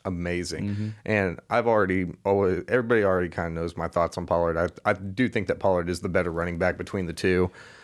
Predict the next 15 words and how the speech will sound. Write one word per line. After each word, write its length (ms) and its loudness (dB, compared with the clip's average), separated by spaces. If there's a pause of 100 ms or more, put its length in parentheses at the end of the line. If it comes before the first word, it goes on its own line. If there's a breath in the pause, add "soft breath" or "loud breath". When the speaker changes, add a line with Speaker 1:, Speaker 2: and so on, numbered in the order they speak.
(260 loud breath)
Speaker 1:
But, 640 2 (100)
man, 420 0
they're 200 4
starting 240 0
to 40 -6
find 220 0
their 80 -4
stride. 280 2
The 140 -6
only 240 2
thing 200 0
that 120 2
I 60 4
would 140 2
say, 420 2